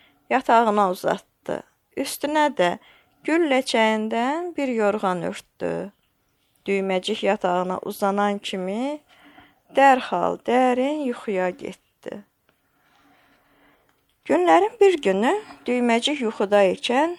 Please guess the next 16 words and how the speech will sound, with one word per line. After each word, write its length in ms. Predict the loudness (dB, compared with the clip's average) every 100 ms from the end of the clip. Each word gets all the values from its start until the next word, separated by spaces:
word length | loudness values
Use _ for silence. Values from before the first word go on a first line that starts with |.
| -14 _ _ 0
evin 340 | 2 2 0
açıq 340 | 0 2 0 -2 0
pəncərəsindən 1120 | 0 2 0 0 -2 -8 -6 -2 0 -2 -6 _ _ _
böyük, 800 | 2 4 2 -2 -6 -8 -12 -16 -4
qoca, 680 | 0 0 0 0 0 0 -2 -4
eybəcər 720 | 0 2 4 2 4 4 4
bir 160 | 2 -2 -2
qurbağa 500 | -4 0 2 4 2
girib 380 | -2 -2 -2 -2 -6
onu 260 | -4 -4
gördü 640 | -4 -2 0 -2 -4 -6 -6 _ _ _ _ _ -2
və 160 | 0 2 2
öz-özünə 600 | 4 2 2 -2 0 0
dedi: 340 | 0 -4 -2 -4 -4 -10 -18 _ _ _ _ _ _ _ _ _ _ _ _ _ -6
"Vak, 280 | -6 -6 -8
vak, 380 | -6 -6 -6